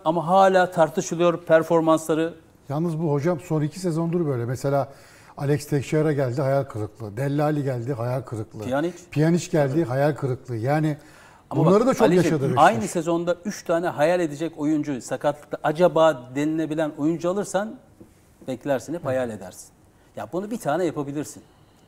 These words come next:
Speaker 1: Hadi ben senin hatırına bir tane daha yapayım, iki tane yap. Ama bu üç, dört olunca bu sefer işler başka bir yere gidiyor.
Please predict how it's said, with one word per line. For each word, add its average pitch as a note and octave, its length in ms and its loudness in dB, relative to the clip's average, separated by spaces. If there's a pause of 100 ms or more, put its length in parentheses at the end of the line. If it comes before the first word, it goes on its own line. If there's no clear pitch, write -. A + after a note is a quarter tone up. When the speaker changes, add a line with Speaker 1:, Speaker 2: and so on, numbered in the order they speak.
(460)
Speaker 1:
Hadi F#3 280 -12
ben F3+ 180 -4
senin F#3 300 -4
hatırına F3+ 340 -2
bir F3 40 -6
tane E3+ 280 -2
daha F3 100 4
yapayım, D3+ 220 -4
iki - 160 -10
tane D#3+ 220 0
yap. D#3+ 140 -4
Ama B2+ 340 -4
bu F3+ 220 -2
üç, F#3 260 -8
dört F#3+ 220 2
olunca G#3+ 500 -2 (300)
bu A#2+ 60 -12
sefer F3+ 340 0 (420)
işler F#3 380 -4 (420)
başka B2+ 300 -4
bir E3 60 -4
yere E3 200 0
gidiyor. G#2 280 -12